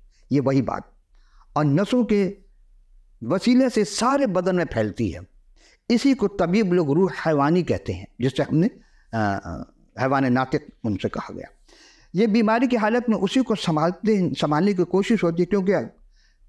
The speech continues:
किसको? इस जान को संभालने की कोशिश करते हैं, क्योंकि हर जानदार की, की ज़िंदगी उसी पर मौकूफ़ है, उसको जान कहते हैं। और किताब मुक़द्दस में यही कहा कि जान है,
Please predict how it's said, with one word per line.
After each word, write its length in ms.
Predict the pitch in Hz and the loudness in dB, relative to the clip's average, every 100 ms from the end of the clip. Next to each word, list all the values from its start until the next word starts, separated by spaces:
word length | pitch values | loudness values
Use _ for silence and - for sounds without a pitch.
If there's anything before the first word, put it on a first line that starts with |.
| _ - - _ _ _ - | _ -20 -20 _ _ _ -2
किसको? 540 | 233 254 269 - - _ _ _ _ 202 | 0 0 0 -2 -12 _ _ _ _ -4
इस 220 | 156 120 | -2 0
जान 280 | 214 262 247 | 0 2 2
को 140 | 233 | 0
संभालने 360 | 196 165 165 190 | 0 0 0 0
की 80 | |
कोशिश 300 | 180 151 160 | 0 -2 -2
करते 280 | - 104 - | -2 -4 -6
हैं, 140 | 92 - _ _ _ - - - | -10 -14 _ _ _ -20 -6 0
क्योंकि 220 | 233 214 | 2 2
हर 240 | 160 220 | 0 0
जानदार 520 | 190 190 180 175 175 | 2 2 0 0 0
की, 200 | 170 190 - 139 | 0 -2 -2 -4
की 180 | 202 | -2
ज़िंदगी 540 | 147 139 160 175 180 202 | 0 2 2 2 0 0
उसी 280 | 165 - 185 | -2 -2 -2
पर 160 | 156 | 0
मौकूफ़ 440 | 127 113 147 127 104 | 0 0 -2 -4 -4
है, 160 | - 135 | -6 -8
उसको 240 | - 135 | -4 -2
जान 280 | 107 117 110 | 0 0 0
कहते 320 | 101 - 104 | -2 -8 -10
हैं। 140 | 101 - - - - - - _ _ _ _ _ _ _ - - | -14 -20 -20 -20 -20 -20 -20 _ _ _ _ _ _ _ -10 -6
और 100 | 147 | -2
किताब 320 | 175 185 185 | 0 0 0
मुक़द्दस 500 | 180 185 202 208 226 196 | 0 0 0 -2 -2 0
में 100 | 185 | 2
यही 340 | 135 180 247 | 2 2 2
कहा 260 | 196 160 170 | 0 -2 0
कि 260 | 180 120 | -2 -2
जान 360 | 85 147 190 196 | -2 0 2 2
है, 340 | 160 180 - | 0 -2 -8